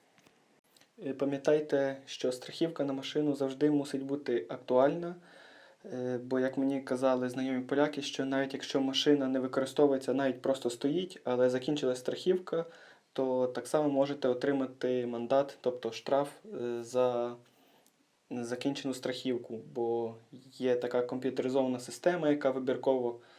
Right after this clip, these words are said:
вибирає автомобіль з бази і дивиться, чи продовжена страхівка, чи ні. І навіть якщо у вас стояла машина,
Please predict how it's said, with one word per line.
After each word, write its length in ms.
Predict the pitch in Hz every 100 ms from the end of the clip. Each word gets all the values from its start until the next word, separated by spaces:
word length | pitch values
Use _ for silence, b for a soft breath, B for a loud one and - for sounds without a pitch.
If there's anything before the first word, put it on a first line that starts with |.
| B B _
вибирає 720 | 127 127 131 131 123 120 113 113 -
автомобіль 560 | - - 135 143 175 196
з 360 | 185 - - 160
бази 400 | 170 170 156 147
і 240 | 143 147
дивиться, 420 | 139 151 151 135
чи 300 | 127 131 127
продовжена 560 | 123 - 127 156 147 139
страхівка, 480 | - 131 143 123 123
чи 160 | -
ні. 200 | 120 113 110 _ _ -
І 60 |
навіть 200 | 131 135
якщо 240 | 135 - 131
у 20 |
вас 220 | 123 123
стояла 360 | - 135 131 123
машина, 520 | 127 - 175 165 151